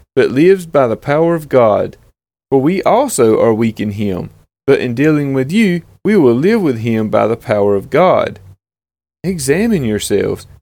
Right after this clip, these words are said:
to see whether you are in the faith. Test yourselves. Or do you not realize this about yourselves, that Jesus Christ is in you,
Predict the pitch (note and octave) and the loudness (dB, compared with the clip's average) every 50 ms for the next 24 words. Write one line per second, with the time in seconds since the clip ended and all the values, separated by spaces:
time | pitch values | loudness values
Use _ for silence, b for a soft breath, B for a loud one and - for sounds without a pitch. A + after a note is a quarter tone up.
0 | _ - D#3 - - C4+ C#4+ A#3+ F#3 F#3 F#3 E3+ E3 D3+ E3 A3 B3+ G#3+ E3 C3 | _ -4 -4 -2 -2 -2 0 0 2 2 2 2 0 0 -2 -2 -2 0 0 0
1 | - B2 B2 A#2 A2+ - F3+ G#3+ A3 D3+ - - - - - - _ _ _ _ | -2 -2 -2 -4 -2 0 2 2 2 2 0 -6 -12 -20 -20 -20 _ _ _ _
2 | _ _ A#3 C4 C#4 - - - - C3 - - - A2 G#2 F#2 F#2+ G2 G2+ - | _ _ -4 -4 -4 -4 -6 -8 -10 -8 -6 -4 0 0 2 2 0 -4 -8 -12
3 | - _ _ _ _ _ _ _ _ _ - D3 D3 C#3 C#3 G3 A#3 B3+ A#3 F#3 | -18 _ _ _ _ _ _ _ _ _ -4 -2 -2 0 0 0 0 0 0 -2
4 | C#3+ C#3+ - - - F#3+ B3 C4+ G#3 D3 B2+ B2+ B2+ B2+ C3 B2 B2+ - E3 E3 | -2 -2 -2 -2 -2 0 0 2 2 2 2 2 0 0 -2 -4 -2 -2 -2 0
5 | G#3 A#3+ C4 - - C3+ A#2+ - - A#2 A2 G2 F#2+ - - - - _ _ _ | 0 0 0 0 0 -2 -4 -2 -2 0 2 2 2 0 -4 -8 -12 _ _ _
6 | _ - A#2 G#2 C3+ C#3 F3+ G#3 G3 G3 F#3+ - - - G#3+ A3+ A#3 G#3 F3+ - | _ -8 -6 -6 -4 -2 -4 -2 -2 -4 -6 -8 -6 -4 0 0 0 0 -2 -4
7 | F#3 F3+ E3+ - - A3+ B3+ D4 C4+ G#3 C#3+ A#2 G#2+ - - | -8 -8 -8 -8 -6 -6 -4 -4 -4 -2 -2 -4 -4 -6 -8